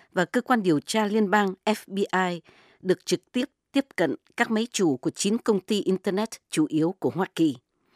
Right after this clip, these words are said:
Ông Clapper nói các bài tường thuật về những chương trình ấy đánh lạc hướng dư luận, không chính xác và nguy hiểm. Ông nhấn mạnh rằng chương trình theo dõi các cuộc điện đàm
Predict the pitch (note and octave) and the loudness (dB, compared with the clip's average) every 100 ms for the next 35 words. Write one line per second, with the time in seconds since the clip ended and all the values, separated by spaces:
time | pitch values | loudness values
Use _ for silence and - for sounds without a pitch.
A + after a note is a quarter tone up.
0 | _ _ - - _ _ - A3+ G3+ A#3+ | _ _ -20 -20 _ _ -2 -2 0 -4
1 | - A#3 G#3 G3+ G3+ A3 - - F#3+ - | 0 0 2 2 0 -2 -6 0 0 2
2 | E3 C#3+ - F3 _ D#3+ D#3 D#3+ - F3+ | 2 0 0 -6 _ 2 4 2 0 -2
3 | - E3+ C#3 E3 F#3+ - _ _ F3 A3 | 0 0 2 2 0 -4 _ _ -2 0
4 | G#3+ - F#3 F#3 G#3 G#3+ F3+ C3 - _ | -2 -2 2 2 2 -2 -2 -2 -6 _
5 | _ - B3 A3+ G#3+ A#3 - B3 - _ | _ -6 -4 -2 -4 -4 -6 -8 -10 _
6 | D#3+ C3+ E3 D#3+ E3 B2+ - _ _ _ | -2 2 2 4 2 0 -8 _ _ _
7 | _ - - - _ B3 B3 B3+ C#4 F#3+ | _ -20 -20 -20 _ 2 2 2 0 0
8 | D3+ F3 C#3+ B2+ B3+ - F3 C#3 A3 G#3+ | 0 0 0 -2 -4 0 0 0 -2 0
9 | D#3 D#3 - - F3+ E3 D#3+ D#3 D#3 | 0 0 -2 -2 0 0 0 0 -2